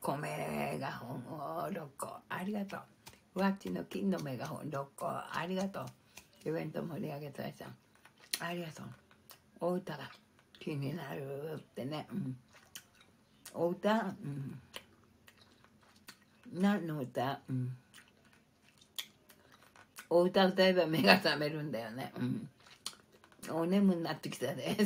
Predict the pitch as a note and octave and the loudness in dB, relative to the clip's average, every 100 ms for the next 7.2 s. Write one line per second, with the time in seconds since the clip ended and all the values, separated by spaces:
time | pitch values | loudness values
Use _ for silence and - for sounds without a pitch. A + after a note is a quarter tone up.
0 | G3 D#3+ D3+ D3 A#2+ C3 G2 B2 - - | 6 4 6 4 0 -2 -2 -6 -8 -18
1 | - - - - D#3 C#3+ B2+ B2+ B2+ - | -20 -20 -20 -12 -6 -4 -4 -6 -12 -16
2 | _ - - - _ _ - - _ - | _ -20 -20 -20 _ _ -20 -20 _ -20
3 | - _ - _ _ - F3+ G#3+ G3 F3+ | -20 _ -20 _ _ -2 2 4 4 0
4 | E3 D3 A#2+ B2 A#2+ - B2+ - - - | -2 -2 -2 -2 -6 -8 -10 -12 -18 -20
5 | - - _ - F#3 G#3+ F#3+ E3+ D#3+ D3+ | -20 -20 _ 2 4 4 2 -2 -6 -6
6 | C#3+ - A2 C3 C3+ - - F3 G3 G3 | -8 -6 -6 -6 -8 -8 -4 0 0 0
7 | F#3 C#3 | -2 -8